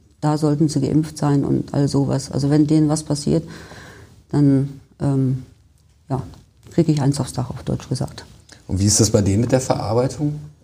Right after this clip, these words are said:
Speaker 2: Läuft das genauso? Können die das genauso abschalten wie du? Oder unterhaltet ihr euch dann zum Beispiel vielleicht auch darüber?
Speaker 1: Wir machen dann, wenn wir dort in der Wohnung sind oder im Zimmer, wie auch immer, wir machen dann halt unsere Witzchen und <laughs> dann
Speaker 2: Das, das funktioniert tatsächlich über den schwarzen Humor und so,
Speaker 1: Ja, ja.
Speaker 2: so könnt ihr das ausblenden?
Speaker 1: Ja, ja, so machen wir das.
Speaker 2: Okay, das heißt, ihr,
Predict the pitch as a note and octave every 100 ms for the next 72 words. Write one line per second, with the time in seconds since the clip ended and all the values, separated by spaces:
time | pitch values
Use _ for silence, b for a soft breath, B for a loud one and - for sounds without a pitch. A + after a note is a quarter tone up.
0 | - - - G2+ G#2+ - G2+ G2+ G2+ G#2
1 | G#2 A2 G#2 G2+ G#2 G2+ A2 A#2+ - B2+
2 | A2 G#2 G#2+ D#3 F#3 D#3+ D#3+ B2 B2 D3
3 | A#2+ G#2 C3 B2+ F#2+ G2 F#2 F#2+ G2 F#2+
4 | F#2 G2+ F#2+ F#2+ F#2+ - A2 F#3 F#3+ G#3
5 | G#3+ G#3+ A3+ G3+ G#3+ G#3 G3 G3 F#3+ F3+
6 | F#3 F#3 F3+ E3+ E3 G3 G3+ G3 F#3+ F3
7 | D#3 D#3 D#3+ - F3 E3 D3+ D3+ - F3
8 | E3+ B B B B B - D3 C#3+ D#3+
9 | D3+ D3+ D3 D3 D3 C#3 D#3 - G3+ F#3
10 | E3+ E3 D#3+ B B B B - - E3
11 | D#3 D#3 D#3 B2+ C3 E3 E3 D#3 D#3+ D#3
12 | D3+ D#3 C#3+ D3 C#3 B2+ C#3 C#3 - C3
13 | C3+ D3 - C3 A#3+ A#3+ G3+ D3 D#3+ D3
14 | C#3 C3+ - A#2+ - A2 G#3 F3 F3+ F#3
15 | F3 D#3+ D3 C#3+ - G#2+ G#2+ F#2+ G#2 A#2
16 | A2+